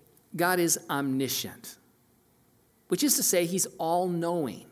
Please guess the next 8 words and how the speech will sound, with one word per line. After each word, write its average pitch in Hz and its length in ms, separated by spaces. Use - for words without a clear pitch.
Now, 143 80
for 180 120
me, 208 180
this 175 180
is 143 120
a 127 60
great 139 320
comfort. - 420